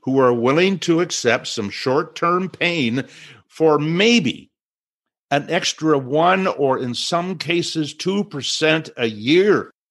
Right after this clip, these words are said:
gain. And I was looking for a half a percent. Just give me an extra half of one percent for these young people. And I think that I'll be able to help them, or they'll be able to help themselves to a better return. Here's a potential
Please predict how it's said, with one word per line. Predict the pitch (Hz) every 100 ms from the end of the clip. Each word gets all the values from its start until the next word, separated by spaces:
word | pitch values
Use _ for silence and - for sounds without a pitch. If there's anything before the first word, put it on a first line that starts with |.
| -
gain. | 147 180 190 127 101 90 80 _ _ _ _ _ _ _ 107
And | 104
I | 156
was | 214 156
looking | 180 175 139
for | - 107
a |
half | 98 - 147 -
a | 131
percent. | 113 98 127 - - -
Just | - 202 180 -
give | 185 190
me | 156 107
an | 104
extra | 151 - 135 127
half | 143 156
of | 123
one | 139 156
percent | 160 131 - 160 196
for | -
these | 117 113
young | 107 120 113
people. | 95 92 90 147 160 _ _ _ _ _ _ _
And | 131 135 131 131
I | 139 165
think | 170 165 156
that | 147 120
I'll | 123 147
be | 139 123
able | 120 127 143
to | 131
help | 120 120 -
them, | 107 131
or | 98
they'll | 90 156 226
be | 156 95
able | 90 92
to | 95
help | 123 120
themselves | - 120 - 196 196 123 123 - _ _ _ -
to | 135
a |
better | 117 139 156
return. | 127 110 104 165 160 110 87 _ _ _
Here's | - 202 247 233 156
a | -
potential | 110 101 120 110 - 110 104